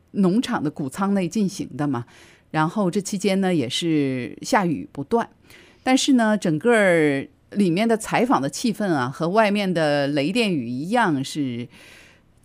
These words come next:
火药味儿非常的浓。呃，在采访当中呢，川普就提到加州的选举的时候，就说那是一场肮脏的选举，现在在加州又在重演。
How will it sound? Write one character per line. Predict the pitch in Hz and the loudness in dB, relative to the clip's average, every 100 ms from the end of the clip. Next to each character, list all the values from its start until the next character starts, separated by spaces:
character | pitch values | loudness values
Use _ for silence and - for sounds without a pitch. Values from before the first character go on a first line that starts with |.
| - | -10
火 | 196 180 | 0 4
药 | 190 208 | 6 6
味 | 220 | 4
儿 | 175 | 4
非 | 262 | 0
常 | 254 214 196 | -2 -2 -2
的 | 185 | -2
浓。 | 160 139 131 135 208 - - _ _ | -2 -2 -2 -2 -2 -4 -14 _ _
呃， | - 226 233 | 0 2 2
在 | 220 269 240 220 | 2 2 4 2
采 | 214 247 | 0 0
访 | 208 | 2
当 | 160 208 220 | 0 0 0
中 | 233 233 | 0 2
呢， | 202 143 135 - _ _ _ - | 2 0 -2 -10 _ _ _ -2
川 | 262 | 2
普 | 247 160 | 2 2
就 | 185 | 0
提 | 185 170 | -2 0
到 | 180 170 | 2 2
加 | 208 185 | 2 0
州 | 185 | 0
的 | 175 160 | -2 -2
选 | - 135 | -2 -4
举 | 175 165 | -2 -4
的 | 135 | -6
时 | - | -6
候， | 147 147 | -4 -4
就 | 147 | -4
说 | 147 170 151 - - | -4 -2 -4 -4 -4
那 | 214 185 | 0 0
是 | - | 0
一 | 160 | -6
场 | 147 - 139 101 64 _ | -6 -6 -4 -4 -8 _
肮 | 202 202 202 | 0 2 0
脏 | 180 160 | 0 0
的 | 139 127 | -2 -4
选 | - 139 | -4 -4
举， | 143 151 - _ - - - | -2 -4 -4 _ -20 -20 -2
现 | - 233 | 4 6
在 | 196 170 131 120 | 6 4 2 0
在 | - 147 | -2 -2
加 | 156 151 | 0 0
州 | 147 143 | 0 0
又 | 226 240 156 | 2 2 2
在 | 160 131 | -2 -4
重 | - - 135 | -6 -2 2
演。 | 143 - | 2 0